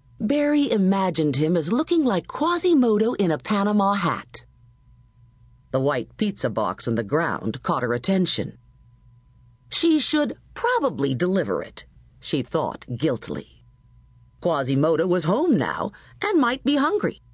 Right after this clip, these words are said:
After all, she did take pride in her job. "Neither rain, nor sleet,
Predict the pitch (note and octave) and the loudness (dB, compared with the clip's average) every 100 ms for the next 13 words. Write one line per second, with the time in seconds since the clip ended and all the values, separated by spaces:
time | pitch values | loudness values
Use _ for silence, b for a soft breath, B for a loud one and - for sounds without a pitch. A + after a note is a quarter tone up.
0 | _ _ _ _ - - B2 G2+ A2 A#2 | _ _ _ _ -14 -6 -6 -4 -4 -2
1 | F3+ F2+ - - - _ _ - F#3+ C3 | -2 -2 -4 -8 -12 _ _ -4 -2 0
2 | D3+ - C3 - - D4 G3 A#2+ A#2+ C3+ | -2 0 -2 -4 -4 -2 0 -2 -2 -2
3 | - A3 F#3+ - - - - - - _ | -2 -2 -2 -8 -16 -20 -20 -20 -20 _
4 | - - - - - - _ _ - - | -20 -20 -20 -20 -20 -20 _ _ -20 -8
5 | D3 E3 E3 D#3 E3 G#3+ A3 A#3 C4+ C4 | -2 0 0 0 0 2 2 4 2 2
6 | F#3+ G#3+ C4 - - C#4 D#4+ A4+ | 2 2 0 -4 0 0 0 -4